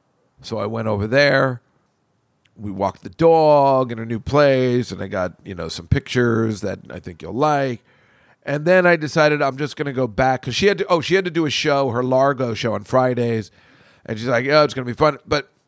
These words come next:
unless she was gonna ask me to perform, I, like, unless she said, "Hey, do you wanna do five minutes?" I was, like, "Not gonna go." And she goes, "Oh, and the special guest this time is Adam Sandler." I'm like, "Should I go and then,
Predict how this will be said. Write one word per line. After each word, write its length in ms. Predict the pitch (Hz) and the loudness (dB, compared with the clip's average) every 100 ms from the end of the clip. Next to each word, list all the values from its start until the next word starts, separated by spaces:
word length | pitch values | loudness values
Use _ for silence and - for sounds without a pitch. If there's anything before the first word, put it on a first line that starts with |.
| - | -10
unless 280 | 151 208 247 | -2 0 0
she 140 | - | 0
was 140 | 202 156 | -2 0
gonna 220 | 165 143 | 0 0
ask 280 | 123 143 - | 2 2 0
me 60 | |
to 80 | 151 | -2
perform, 420 | 110 123 151 143 | -2 -2 0 2
I, 160 | 117 107 - | 0 -6 -8
like, 160 | 113 110 110 | -10 -8 -12
unless 220 | 127 131 131 | -8 -6 -4
she 140 | 127 | -2
said, 200 | 143 151 | 2 2
"Hey, 60 | 120 | 2
do 80 | 107 | -2
you 60 | |
wanna 160 | 120 113 | -4 -4
do 100 | 110 | -4
five 240 | 123 113 | -2 -2
minutes?" 360 | 139 135 101 - _ _ _ - | 0 -2 -2 -10 _ _ _ -8
I 100 | 113 | -6
was, 100 | 107 | -2
like, 160 | 104 | -4
"Not 160 | 104 117 | -2 -4
gonna 120 | 113 | -2
go." 80 | 113 | -2
And 100 | 117 | -2
she 60 | 113 | -2
goes, 120 | 117 | 2
"Oh, 140 | 156 | 2
and 100 | 151 | 0
the 40 | 113 | -2
special 320 | - 139 135 | -2 0 0
guest 280 | 147 175 - | 2 0 -2
this 100 | 120 | -4
time 200 | 120 113 | -2 -2
is 100 | 110 | 0
Adam 240 | 120 123 | -2 -2
Sandler." 520 | - 143 180 147 85 - _ _ _ _ _ _ _ _ _ - | -2 0 0 -2 -8 -10 _ _ _ _ _ _ _ _ _ -2
I'm 140 | 180 | 2
like, 200 | 196 196 | 2 0
"Should 160 | - 151 | 0 -2
I 80 | |
go 760 | 143 151 190 180 175 165 165 143 | -2 0 2 4 6 4 4 0
and 100 | 117 | -2
then, 520 | 127 127 123 120 101 | -4 -6 -10 -14 -16